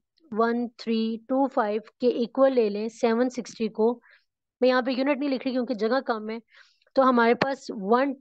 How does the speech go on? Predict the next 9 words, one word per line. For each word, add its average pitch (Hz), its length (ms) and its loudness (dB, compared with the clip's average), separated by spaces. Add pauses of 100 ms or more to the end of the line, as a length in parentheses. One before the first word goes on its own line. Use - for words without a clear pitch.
(140)
torr 277 260 4
किसके 294 260 -2
equal 262 220 0
आ 202 100 0
जाएगा? 208 340 -4 (1040)
जब 220 360 0 (260)
जो 226 160 2
हमारे 220 340 -2
पास 214 440 -4